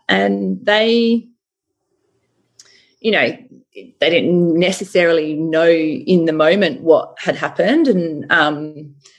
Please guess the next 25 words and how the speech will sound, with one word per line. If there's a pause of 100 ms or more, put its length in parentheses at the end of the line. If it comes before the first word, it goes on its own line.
(140)
they
reacted
really
differently. (200)
It's
interesting.
So
I've
got
eight-year-old
and (100)
eight-year-old
and
five-year-old. (240)
The
two-year-old
was
with
us
the
whole
time,
and (260)
he,
he